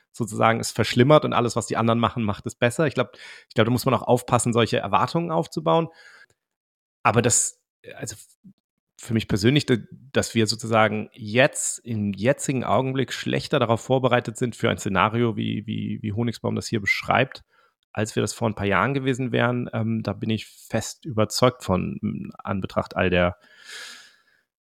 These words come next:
all der Kürzungen und einfach auch der, der generellen Atmosphäre, die da herrscht. Und dass es dann irgendwelche Verschwörungstheorien, das ist so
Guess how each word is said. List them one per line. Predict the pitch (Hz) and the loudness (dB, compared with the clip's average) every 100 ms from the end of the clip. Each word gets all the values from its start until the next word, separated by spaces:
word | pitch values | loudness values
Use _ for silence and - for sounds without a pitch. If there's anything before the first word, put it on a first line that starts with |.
| _ | _
all | - 110 | 2 4
der | 104 | 4
Kürzungen | - 123 - 110 101 | 4 4 4 2 2
und | 101 | 0
einfach | 101 - 98 | -2 -2 -4
auch | - | -4
der, | 107 98 | -4 -4
der | 95 101 | -4 -4
generellen | 98 101 98 98 | -2 -2 -2 -2
Atmosphäre, | 101 - 101 - 127 92 | -4 -8 -8 -2 0 0
die | 87 | -2
da | 87 85 | -2 -4
herrscht. | - 85 85 - - | -2 -4 -4 -8 -8
Und | 107 92 - | -6 -6 -6
dass | 95 | -6
es | 104 - | -6 -4
dann | 92 | -4
irgendwelche | - 110 131 110 120 | -2 -2 -2 -4 -6
Verschwörungstheorien, | - - 107 104 - 107 98 104 | -6 -4 -4 -4 -4 -4 -2 -4
das | - | -4
ist | - - 104 | -8 -10 -8
so | 98 90 | -6 -6